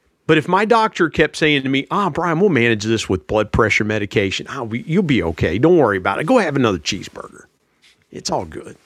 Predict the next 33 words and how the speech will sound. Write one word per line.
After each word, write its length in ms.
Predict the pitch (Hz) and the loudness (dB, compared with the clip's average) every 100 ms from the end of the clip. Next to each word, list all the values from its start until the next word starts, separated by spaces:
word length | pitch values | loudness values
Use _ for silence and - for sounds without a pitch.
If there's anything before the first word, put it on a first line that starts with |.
| _ | _
You 140 | 214 | -12
just 240 | 156 175 151 | -10 -10 0
go, 160 | 180 - - - | 0 -2 -14 -8
go, 80 | 285 | -2
man, 280 | 254 285 226 | 2 2 2
go, 160 | 277 | 2
go 200 | 190 254 | 4 4
have 200 | 214 196 | 4 2
a, 120 | 104 - - | 0 -6 -6
a 60 | 101 | 0
whole 180 | 143 135 | 2 2
pizza 400 | 120 120 - 98 | 0 -4 -6 -10
today. 460 | - - - - _ _ - | -10 -12 -14 -16 _ _ -6
You're, 180 | 214 | -6
you're 200 | 220 127 | -2 -2
good, 360 | 180 123 104 87 | 0 2 0 -2
man." 240 | 104 110 - _ _ _ _ _ _ _ _ _ _ | -8 -8 -10 _ _ _ _ _ _ _ _ _ _
If 160 | - 107 | -12 -4
my 140 | 113 | 0
doctor 400 | 151 170 170 156 | 2 2 0 0
had 120 | 123 113 | 0 0
told 220 | 120 117 | -2 0
me 80 | 117 | 0
that, 240 | 127 143 | 0 2
I 140 | 120 | 0
probably 300 | 120 139 117 | 2 0 0
wouldn't 240 | 117 120 113 | -2 -6 -6
be 80 | 110 | -4
talking 400 | 123 127 - 98 | -2 -2 -6 -12
to 40 | |
you 200 | 127 131 - _ _ _ _ | -12 -14 -18 _ _ _ _
right 220 | 110 107 | -6 -4
now. 160 | 107 - | -6 -10